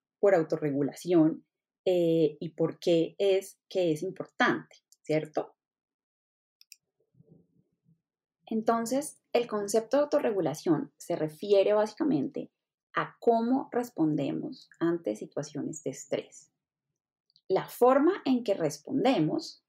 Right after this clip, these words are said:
ante estas situaciones puede promover o puede restringir el crecimiento, el aprendizaje y el bienestar. Ahora, el método que nos propone Shanker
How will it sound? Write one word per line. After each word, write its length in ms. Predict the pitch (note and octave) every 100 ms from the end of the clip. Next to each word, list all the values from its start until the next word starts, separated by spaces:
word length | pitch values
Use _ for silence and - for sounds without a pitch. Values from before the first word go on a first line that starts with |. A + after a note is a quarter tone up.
| _ _ _ _ -
ante 240 | D#3 D#3+
estas 160 | E3 A3
situaciones 580 | B3+ A3+ F#3+ D#3 D#3+ - _ _ _
puede 220 | - G#3+
promover 800 | A3+ C#4+ C4+ C#4+ D4+ A#3+ F3 - _ _ _ _
o 120 | - D#3
puede 200 | D3 D#3+
restringir 720 | G#3+ B3 C4 C#4 F#3 D#3+ -
el 140 | D#3
crecimiento, 800 | D3+ C3+ - E3 F3+ E3 B2+ - -
el 140 | D#3
aprendizaje 680 | D3+ C#3 C3 - - - - _ _
y 120 | D#3
el 80 | C#3+
bienestar. 500 | D3 - - - - - _ _ _ _ _ _ _ _ _ _ _
Ahora, 340 | E3+ G3+ - -
el 180 | D#3 D3
método 560 | E3+ B3 E4 D#4+ D4+
que 100 | D4+
nos 140 | A3+ G#3+
propone 480 | D3 - C3+ E3 D#3
Shanker 600 | G#3 D#3 - D3 C#3